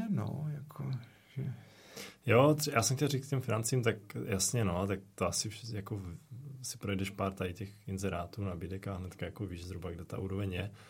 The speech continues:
Speaker 2: Na druhou stranu, a myslím si, že možná v těch inzerátech, eh, ještě není ta úplně horní hranice.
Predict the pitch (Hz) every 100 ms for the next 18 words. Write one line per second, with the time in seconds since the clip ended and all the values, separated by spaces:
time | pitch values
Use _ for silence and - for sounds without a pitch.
0 | - - - 104 101 107 101 101 104 110
1 | 113 - - _ _ _ _ _ 135 156
2 | 143 131 - 117 127 117 123 113 107 101
3 | 110 110 113 113 113 113 113 - - _
4 | _ - - 104 107 104 107 110 - 101
5 | - - 101 101 101 - - 104 101 98
6 | 95 - - 98 92 92 92 92 87 90
7 | - 120 131